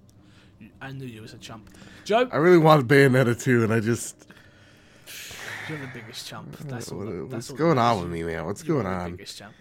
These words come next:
Speaker 1: I don't know. Too much Rainbow, I
Speaker 2: Yeah.
Speaker 1: think.
Speaker 2: Yeah.
Speaker 1: Let's get into Fix a Sack, and if you wanna jump in my sack or be in my sack or play with my sack, uh, you can head over to
Speaker 2: Mm.
Speaker 1: My Xbox and
Speaker 2: I
Speaker 1: Me
Speaker 2: feel like
Speaker 1: Podcast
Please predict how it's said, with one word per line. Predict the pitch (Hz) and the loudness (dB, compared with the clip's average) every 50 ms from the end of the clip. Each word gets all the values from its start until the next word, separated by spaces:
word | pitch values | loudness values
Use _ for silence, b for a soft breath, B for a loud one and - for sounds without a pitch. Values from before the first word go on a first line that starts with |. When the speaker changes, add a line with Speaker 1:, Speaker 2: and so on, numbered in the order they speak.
| - - - | -20 -20 -18
Speaker 1:
I | 123 131 | -16 -16
don't | 131 110 101 104 | -16 -16 -18 -18
know. | 101 104 - - | -20 -20 -16 -10
Too | - 208 208 | -6 -4 -4
much | 202 196 165 - | -4 -4 -8 -8
Rainbow, | 165 170 165 165 156 135 123 117 - _ _ _ - | -10 -10 -10 -10 -12 -12 -14 -16 -18 _ _ _ -14
I | - | -12
Speaker 2:
Yeah. | - 85 | -10 -10
Speaker 1:
think. | 85 - - - - _ _ _ _ - - _ _ _ - | -12 -12 -14 -20 -20 _ _ _ _ -20 -20 _ _ _ -18
Speaker 2:
Yeah. | 71 - _ _ _ - - b b b b b b b b b b b b b b b | -18 -18 _ _ _ -18 -18 b b b b b b b b b b b b b b b
Speaker 1:
Let's | 240 254 - | 2 4 4
get | 330 311 | 4 2
into | 269 - 240 | 2 0 -2
Fix | - 277 - - | -4 -4 -6 -6
a | 208 | -4
Sack, | - 240 240 269 262 - | 0 2 2 2 2 0
and | 190 190 | -6 -8
if | 170 196 | -6 -4
you | 226 226 | -4 -4
wanna | 226 202 180 | -4 -4 -4
jump | 139 190 185 185 180 | -4 -4 -6 -6 -6
in | 185 175 | -8 -8
my | 175 175 175 | -6 -6 -8
sack | - - 190 185 - - | -6 -4 -4 -4 -4 -6
or | 165 147 | -10 -8
be | 139 160 170 170 | -8 -8 -8 -8
in | 165 | -8
my | 165 165 160 | -8 -8 -10
sack | 165 - - 175 170 - | -8 -8 -8 -8 -6 -6
or | 175 151 143 135 | -8 -8 -8 -10
play | - - 151 160 165 160 | -12 -12 -10 -8 -8 -8
with | 156 147 - | -10 -12 -12
my | 160 151 | -14 -14
sack, | - - - 175 196 - - B B B B B | -12 -8 -8 -8 -8 -8 -12 B B B B B
uh, | 208 226 233 220 | -2 -2 -2 -2
you | 175 196 226 | -2 -6 -4
can | - 233 | -2 -2
head | 233 233 | 0 2
over | 220 220 214 214 214 | 2 2 2 2 0
to | 208 185 | -2 -2
Speaker 2:
Mm. | 175 | -2
Speaker 1:
My | 180 196 196 | 0 0 0
Xbox | 196 196 196 - - - 202 190 - - - | 0 0 -2 -4 -2 0 0 0 -2 -4 -8
and | 180 165 - | -6 -2 -2
Speaker 2:
I | - | -2
Speaker 1:
Me | 170 170 | -2 2
Speaker 2:
feel | 175 190 196 202 | 6 8 8 10
like | 196 175 160 143 127 | 10 8 6 4 0
Speaker 1:
Podcast | 170 170 165 170 165 - - | -4 -6 -4 -4 -6 -6 -8